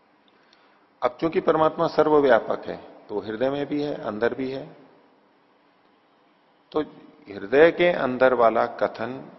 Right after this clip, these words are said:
उसको सीमित नहीं कर रहा है कि यहीं पर है, ऐसा एक भी कथन नहीं है। हृदय में है, और बिल्कुल ठीक बात है। हम अगर कहें कि इस कक्ष के अंदर, कमरे में, हॉल में वायु है,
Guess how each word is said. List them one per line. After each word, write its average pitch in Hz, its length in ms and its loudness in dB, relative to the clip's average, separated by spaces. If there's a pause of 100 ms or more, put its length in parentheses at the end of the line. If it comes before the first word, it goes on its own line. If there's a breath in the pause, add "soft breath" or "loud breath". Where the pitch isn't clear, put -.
(120)
उसको - 260 -8
सीमित 185 440 -6
नहीं 165 180 -6
कर 113 160 -2
रहा 92 140 -6
है 95 100 -8
कि 123 140 -10
यहीं 113 360 -6
पर 151 200 4
है, 98 340 -10 (180)
ऐसा 110 180 -6
एक 139 180 -2
भी 147 80 -6
कथन 120 300 -6
नहीं 90 220 -14
है। 90 60 -18
हृदय 110 580 -4
में 139 280 2
है, 170 400 -4 (220)
और 101 60 -16
बिल्कुल 98 300 -12
ठीक 135 240 -12
बात 160 220 -14
है। 180 60 -20 (2750)
हम 113 180 -2
अगर 123 220 2
कहें 120 460 -2
कि 127 440 -8 (440)
इस - 120 -20
कक्ष - 380 -2
के 127 80 -6
अंदर, 113 360 -2
कमरे 107 360 -6
में, 110 240 -6
हॉल 101 240 -2
में 107 420 -6 (200)
वायु 104 340 -2
है, 98 220 -4